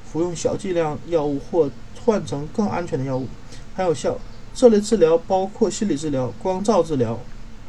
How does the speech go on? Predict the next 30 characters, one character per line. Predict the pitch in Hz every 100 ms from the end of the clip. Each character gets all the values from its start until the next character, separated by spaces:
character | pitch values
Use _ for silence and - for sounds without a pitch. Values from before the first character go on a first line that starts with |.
| -
光 | 202
照 | 220
疗 | 156
法、 | 143 160 - - - - - -
补 | 147
充 | 143 - 190
和 | 196 170
替 | 165 233
代 | 196
疗 | 139 131
法、 | 127 - -
C | - 190
M、 | 170 151 165 - -
C | - 185
M， | 131 147 - - - - 214
例 | 208
如 | 165 156
针 | 160 196 185
灸 | 185 180 175
和 | 160
神 | 156 160
经 | 165
疗 | 147 127
法。 | 131 - - - - - - - -
运 | 233 208
动 | 220 -
可 | - 185
以 | 170 110 - - - -
释 | - - 233
放 | 202 - 196